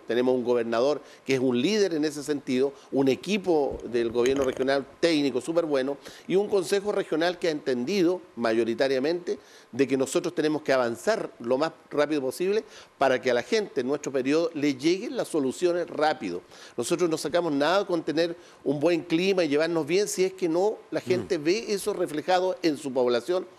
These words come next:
Speaker 1: o en su comuna.
Speaker 2: Quiero volver al punto de la ejecución del presupuesto, porque sí, la región del Biobío se ha destacado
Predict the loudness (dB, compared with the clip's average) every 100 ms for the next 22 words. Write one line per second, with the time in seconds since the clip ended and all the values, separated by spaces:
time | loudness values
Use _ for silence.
0 | -2 0 0 0 -2 -2 -6 -10 -20 -20
1 | 0 2 4 4 4 2 0 0 0 0
2 | 0 2 2 2 0 0 -4 -4 -6 -4
3 | 0 0 0 -2 -4 -2 -2 -2 -4 -4
4 | -2 -4 0 0 2 2 0 0 -2 0
5 | 0 2 2 0 0 -2 -2 -2 0 2
6 | 2 2